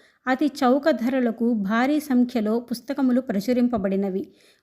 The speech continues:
వానిలో కొన్ని ఇతర భారతీయ భాషలలోనికి అనువదించబడినవి. ఈ పుస్తకములు లక్షలాది పాఠకులకు విజ్ఞానమును అందించినవి. ఆరు, సమాజంలో ధార్మిక ప్రవృత్తులను పెంపొందించుటకై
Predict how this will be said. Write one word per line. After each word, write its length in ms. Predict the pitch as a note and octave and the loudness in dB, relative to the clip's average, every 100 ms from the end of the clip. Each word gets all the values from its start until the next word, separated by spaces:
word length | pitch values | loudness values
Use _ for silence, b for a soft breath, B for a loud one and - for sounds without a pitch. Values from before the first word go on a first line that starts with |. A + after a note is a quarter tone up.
| - | -4
వానిలో 600 | A3+ C4 D4 C#4 A#3+ B3 | 0 4 4 4 2 0
కొన్ని 380 | C4+ C#4 C#4 D4 | 0 2 4 4
ఇతర 440 | C4 A3+ C4 D#4+ | 2 0 0 2
భారతీయ 600 | C4 G3 G#3+ A#3+ B3+ C#4+ | 2 0 0 -2 -2 0
భాషలలోనికి 1040 | C#4 A3+ A#3 A#3 A#3+ A3+ G3+ G3 F#3+ A#3+ C4 A#3 | 0 2 0 0 -2 0 0 0 -2 -2 -4 0
అనువదించబడినవి. 1120 | A3+ B3+ C4+ C4 B3 B3+ G3+ G3 F#3+ G3 - b b b b | 2 4 2 2 0 0 -2 -2 -2 -6 -10 b b b b
ఈ 120 | D4 | 0
పుస్తకములు 760 | D#4 C4+ - D#4+ E4 D4+ A3+ A#3 | 2 0 -2 -2 2 2 2 0
లక్షలాది 720 | B3 A3 - D4 C#4 C4+ C#4+ | 0 -4 -4 -2 0 0 -2
పాఠకులకు 760 | D4+ B3 B3 B3+ A#3 G#3 A3+ B3 A3+ | -4 -4 -4 -2 -2 0 0 -2 0
విజ్ఞానమును 720 | G3+ G3+ B3+ C4+ C#4+ C#4 D4 | 0 4 4 4 2 2 2
అందించినవి. 760 | G#3+ G3 G3 G3 G#3+ F#3+ A3 F4+ - _ _ _ A3+ | 0 0 -2 -4 -4 -4 -6 -10 -18 _ _ _ -2
ఆరు, 360 | A3 A3 G#3+ - - b b b | 2 2 2 -4 -14 b b b
సమాజంలో 840 | - B3+ B3 C#4 D4 D4+ C4+ C4+ C4+ | -4 2 2 2 2 2 2 2 0
ధార్మిక 600 | G3+ F3+ A#3 C4 D4+ D4+ | -2 0 0 2 0 0
ప్రవృత్తులను 840 | C#4+ B3 A#3 B3 B3 C4+ B3+ A3+ | -2 0 0 0 -2 -2 2 2
పెంపొందించుటకై 1200 | - A3 A3 C4 B3 B3 A3+ A3+ G#3 - G3+ C4 | 0 0 0 4 4 4 2 -4 -8 -8 -6 -6